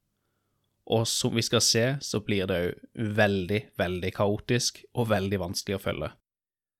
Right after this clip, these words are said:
Her har jeg gjort mitt beste for å lage et sammenhengende narrativ, og ja, det har vært mange detaljer å sortere i, og mannen selv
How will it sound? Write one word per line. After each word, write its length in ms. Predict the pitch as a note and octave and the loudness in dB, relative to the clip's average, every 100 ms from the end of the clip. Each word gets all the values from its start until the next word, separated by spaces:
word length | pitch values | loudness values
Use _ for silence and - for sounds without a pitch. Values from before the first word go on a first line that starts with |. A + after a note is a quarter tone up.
| _ _ A#2 | _ _ 2
Her 100 | A#2+ | 4
har 140 | A#2 | 6
jeg 80 | G#2+ | 2
gjort 160 | - A2 | 0 -6
mitt 140 | - | -2
beste 380 | G2 - - B2+ | -2 0 0 -2
for 220 | - G#2 | -2 -2
å 60 | G2 | 0
lage 240 | F2+ G2 G#2+ | 0 0 -4
et 100 | - | -2
sammenhengende 720 | - G2 G2 G2 G2 G2 G2+ | -4 -2 -2 -2 -4 -2 -2
narrativ, 540 | G2+ A2 B2+ D3+ E3+ _ _ _ _ _ _ _ - | 0 0 0 0 -2 _ _ _ _ _ _ _ -4
og 460 | G2+ G#2 G#2 F#2+ G2 G2 - - | 0 2 2 0 -2 -10 -16 -8
ja, 320 | G#2 G2 F2+ - | 0 0 0 0
det 100 | A#2+ | 2
har 80 | A#2+ | 4
vært 160 | A#2+ B2 | 4 4
mange 180 | A2 A2+ | 4 4
detaljer 380 | A2 A2 G#2+ A2 | 4 2 0 0
å 80 | - | -2
sortere 400 | A2+ A2+ A2 A#2+ | -2 0 2 2
i, 80 | C3 | 0
og 400 | - G2+ G2 F#2+ - _ _ _ - | 0 0 0 -2 -8 _ _ _ -4
mannen 320 | G#2 G#2 A2 | 2 4 4
selv 460 | G#2+ - G2+ A2+ | 2 2 2 2